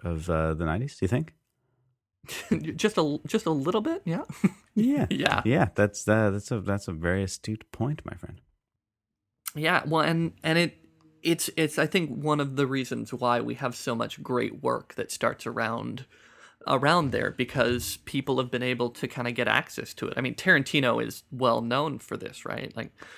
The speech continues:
Speaker 2: who worked in a, a movie rental place
Speaker 1: Mm-hmm.
Speaker 2: and just watched everything.
Speaker 1: Yeah. Well, and there's something else I, I gotta s-, I gotta mention, and, uh, while we're talking about being able to have access to films,
Speaker 2: Mm-hmm.
Speaker 1: is that the nineties movie directors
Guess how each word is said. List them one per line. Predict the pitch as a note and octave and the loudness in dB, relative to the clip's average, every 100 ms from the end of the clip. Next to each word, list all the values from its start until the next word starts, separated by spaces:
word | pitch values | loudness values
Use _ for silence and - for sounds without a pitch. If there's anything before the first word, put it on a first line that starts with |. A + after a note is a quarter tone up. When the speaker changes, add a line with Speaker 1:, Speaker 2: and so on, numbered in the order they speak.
| - - | -20 -6
Speaker 2:
who | B2 | -2
worked | A#2+ C3 - - | 2 2 0 -10
in | - C#3 B2 A#2 - - | 0 0 2 -4 -10 -8
a, | A2 A2 G#2 - - | -6 -4 -6 -10 -8
a | A2 A#2+ | -6 -4
movie | B2 C3+ B2 | -2 0 0
rental | A2 - - | 0 -2 -6
place | - - F2+ F2+ | -4 -2 0 0
Speaker 1:
Mm-hmm. | F#2+ | 0
Speaker 2:
and | F2 A2+ | -2 -2
just | A#2 A#2+ | -6 -6
watched | A#2 - B2 - - - - - | -6 -4 -4 -6 -12 -12 -14 -2
everything. | B2 B2+ B2+ - - - _ _ | -2 0 -2 -4 -14 -16 _ _
Speaker 1:
Yeah. | - F#2 E2 - - | -2 0 0 -2 0
Well, | A2 | 2
and | A#2 B2 | 4 2
there's | A#2+ | 2
something | D#3 C#3+ C3 | 0 0 2
else | B2 | 2
I, | G#2+ D2+ | 0 0
I | E2+ | -2
gotta | F2 | -2
s-, | D#2+ - | -4 -8
I | E2+ | -6
gotta | E2 D#2+ D#2+ | -4 -6 -6
mention, | D#2+ D#2+ D2+ | -8 -8 -8
and, | D#2 - | -8 -10
uh, | E2 F2+ | -12 -6
while | F2 | -6
we're | D#2+ | -4
talking | F2 D#2+ | -4 -4
about | D#2 | -6
being | D#2 D2+ | -6 -6
able | D2+ | -8
to | - | -8
have | D2 D#2+ - | -8 -10 -6
access | D#2+ E2+ D#2+ C2+ | -6 -4 -6 -8
to | - | -10
films, | - A#1+ A1 - | -12 -12 -8 -2
Speaker 2:
Mm-hmm. | B3 F4+ - - - | -2 -2 -12 -20 -4
Speaker 1:
is | G#2+ G2 | 0 4
that | G2+ | 2
the | F#2 | 4
nineties | F#2+ G2 D3+ C3+ F#2+ F2+ | 2 4 2 0 -2 -2
movie | G2+ G#2 | 0 0
directors | E2+ E2+ C2+ - A1+ E2 - | 0 -2 -4 -8 -10 -10 -16